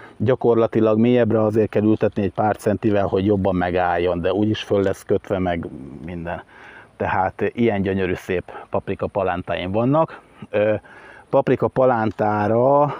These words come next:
ez lesz az első év, amikor lesz nekem saját úgy csemege paprikám, hogy nem csak egy-két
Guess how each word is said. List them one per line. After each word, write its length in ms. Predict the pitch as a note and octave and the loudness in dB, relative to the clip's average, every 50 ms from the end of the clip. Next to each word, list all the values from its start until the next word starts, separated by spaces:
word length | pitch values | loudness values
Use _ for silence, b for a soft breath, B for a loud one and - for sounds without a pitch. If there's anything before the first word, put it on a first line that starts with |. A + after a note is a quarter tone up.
| B B - | B B -4
ez 160 | - D#2 E2+ | -2 0 0
lesz 160 | A2 G#2 - | 0 0 -2
az 100 | - G2 | 0 0
első 320 | A2 G#2+ G#2+ G#2 - - G#2+ | 2 2 2 0 0 0 0
év, 140 | G2+ G2 G2 | 2 2 2
amikor 340 | F#2+ G2 F#2+ - G#2 G2 | 0 0 -2 0 -2 0
lesz 180 | F#2+ F#2+ F#2 - | 0 -2 -4 -2
nekem 300 | - G2+ F2+ - G2+ G2 | -4 -6 -4 -4 -4 -4
saját 440 | F#2 - - G#2 G#2 G2 F#2+ F#2 - | -4 -2 -2 0 0 0 -2 -2 -2
úgy 200 | B2 A2 G#2 - | -2 -2 -2 -2
csemege 360 | - - A2 G2+ G#2 G2+ G#2 | -2 -4 -2 -2 -2 -2 -2
paprikám, 440 | G2 - G#2 - A#2 G2 - G2 F#2+ | -4 -4 -4 -4 -4 -2 -2 -2 -2
hogy 100 | F#2+ F#2+ | -2 -2
nem 140 | G2+ G2+ F#2+ | -2 -2 -2
csak 200 | - - G#2+ - | -4 -4 -4 -4
egy-két 340 | F#2+ G2 - - - G2 | -4 -6 -6 -6 -8 -8